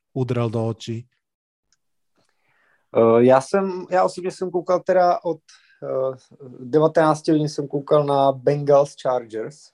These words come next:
Speaker 2: protože my jsme to řešili spolu, spolu i na, na té naší skupině na Twitteru, eh, kdo teda jako vyhraje, jestli to bude Burrow nebo Herbert. Nakonec to byl hodně zajímavý zápas.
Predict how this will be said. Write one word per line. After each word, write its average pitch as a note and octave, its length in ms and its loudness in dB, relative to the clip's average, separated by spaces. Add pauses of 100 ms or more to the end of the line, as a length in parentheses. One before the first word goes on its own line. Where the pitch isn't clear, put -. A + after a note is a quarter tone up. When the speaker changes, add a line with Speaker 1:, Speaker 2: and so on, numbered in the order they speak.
(140)
Speaker 2:
protože A#2+ 160 -8
my A#2 80 -4
jsme B2+ 180 -6
to B2 100 0
řešili B2 420 2
spolu, B2+ 480 -2
spolu B2 420 -2
i A#2+ 260 -2
na, A#2 480 0
na A#2 120 -6
té - 140 -10
naší A#2+ 260 -8
skupině A#2+ 500 0
na A#2 100 2
Twitteru, A#2+ 460 2 (580)
eh, A2+ 460 2
kdo B2+ 320 -2
teda C3 260 0
jako C3 260 -4
vyhraje, B2+ 580 -4
jestli C3 280 -12
to B2 140 -10
bude B2 240 4
Burrow A#2+ 500 0
nebo B2 420 0
Herbert. A2+ 500 -8 (200)
Nakonec E3 360 0
to F#3 80 0
byl F3 340 4
hodně E3+ 280 -2
zajímavý F#3 400 0
zápas. D3 580 -2